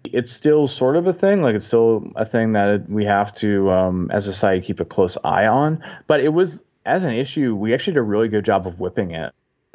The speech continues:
Um, so I'm f-, from New England, w-, of course, and we, unfortunately, a lot of the acid rain was falling on us. And what happened was, um, George H W Bush, who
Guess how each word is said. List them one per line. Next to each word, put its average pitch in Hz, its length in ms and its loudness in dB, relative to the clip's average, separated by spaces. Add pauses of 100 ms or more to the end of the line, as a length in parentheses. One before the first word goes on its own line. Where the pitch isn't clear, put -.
(260)
Um, 95 420 0
so 135 140 0
I'm 170 80 -2
f-, - 180 -18 (160)
from 139 220 -2
New 127 160 0
England, 160 500 -2
w-, 127 220 -6
of 127 220 -8
course, 190 380 0
and 110 280 2
we, 127 300 0 (220)
unfortunately, 123 500 0
a 95 80 2
lot 110 140 2
of 110 40 -2
the 110 220 2
acid 107 140 -6
rain 113 100 -2
was 101 100 -8
falling 107 320 0
on 101 100 -2
us. 135 320 -4 (460)
And 131 380 0
what 131 100 -2
happened 151 400 -2
was, 120 300 0
um, 107 240 -2
George 123 240 0
H 117 100 -4
W 120 320 0
Bush, 104 360 -2
who 107 140 -6